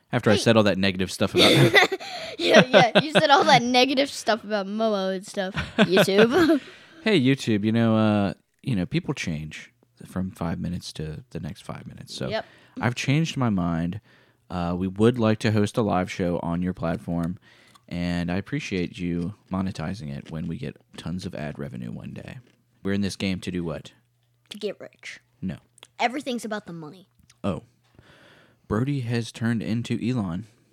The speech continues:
Speaker 1: Um,
Speaker 2: Yep.
Speaker 1: no, uh,
Speaker 2: It's just about
Speaker 1: I think
Speaker 2: having
Speaker 1: I'm more,
Speaker 2: fun.
Speaker 1: I don't know about you, but I'm actually more in it to eat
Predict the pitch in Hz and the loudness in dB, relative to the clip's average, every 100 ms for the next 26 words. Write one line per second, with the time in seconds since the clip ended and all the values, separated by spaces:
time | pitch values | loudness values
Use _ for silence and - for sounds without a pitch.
0 | _ _ _ _ _ _ 107 110 104 101 | _ _ _ _ _ _ 0 2 2 2
1 | 95 87 _ _ - - - _ _ _ | -2 -6 _ _ -20 -20 -20 _ _ _
2 | _ 113 107 90 98 98 95 92 90 - | _ 2 4 2 2 2 2 2 0 -4
3 | _ - - - 180 - 156 - 151 254 | _ -20 -20 -20 -20 -20 -14 -6 -4 -4
4 | 185 185 113 359 392 302 170 127 151 110 | 0 2 2 4 2 0 -4 0 2 2
5 | 92 - - - - 95 - 107 107 78 | 0 -4 -8 -14 -10 -8 -2 -2 -2 -2
6 | 92 - 101 90 87 - _ - 90 90 | -6 -4 -4 -2 -4 -10 _ -8 -4 -4
7 | 67 85 80 - - 85 78 76 - - | -4 -6 -8 -10 -8 -6 -4 -6 -10 -14
8 | - - - - - - _ - - - | -18 -18 -18 -20 -20 -20 _ -20 -20 -20
9 | - - 92 | -8 -4 -4